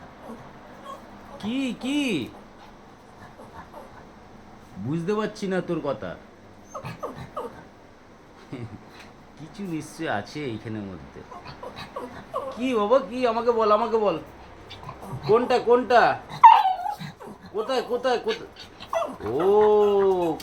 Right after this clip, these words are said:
কোথায় আছে? দেখেছো,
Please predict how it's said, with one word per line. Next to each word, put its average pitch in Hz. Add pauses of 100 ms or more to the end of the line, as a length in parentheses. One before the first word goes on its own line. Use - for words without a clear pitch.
কোথায় 254
আছে? 180 (1200)
দেখেছো, 156